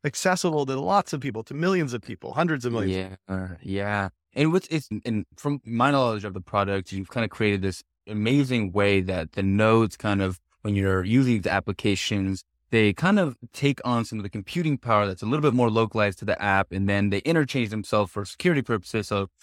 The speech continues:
Speaker 2: no one node stays consistently running someone's application. And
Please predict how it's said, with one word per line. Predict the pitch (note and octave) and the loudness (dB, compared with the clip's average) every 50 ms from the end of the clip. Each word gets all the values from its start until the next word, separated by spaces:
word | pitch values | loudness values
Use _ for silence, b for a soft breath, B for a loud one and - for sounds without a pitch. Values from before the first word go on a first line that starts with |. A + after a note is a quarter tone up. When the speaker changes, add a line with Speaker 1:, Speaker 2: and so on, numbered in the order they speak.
| - - | -8 0
Speaker 2:
no | C3+ C3+ B2+ B2 | 4 4 6 6
one | A#2 A2+ A#2+ A#2 A2 G#2+ | 6 4 2 2 2 2
node | G#2+ G#2+ G#2 G#2 G2+ F#2+ F#2 | 2 2 2 2 0 -2 -4
stays | - - G#2+ G#2 F#2+ - | -4 -2 0 0 0 -2
consistently | - G#2 - - A#2 G#2+ - G#2+ G#2 G2+ G2+ | -4 -8 -4 -4 -6 -4 -4 -4 -2 -2 0
running | F#2+ G2+ G2+ G2 G2 G2 G2 G2 - _ _ _ _ _ | 0 2 2 2 2 0 0 -2 -6 _ _ _ _ _
someone's | - - A#2 A2 G2+ G2+ | -6 -2 0 0 2 2
application. | F#2+ F2 G#2 F#2+ - - A2 G#2 - - F#2+ G2 | 0 0 -2 -4 -2 0 0 0 0 -2 -6 -6
And | G2 F#2 F#2 | -6 -8 -10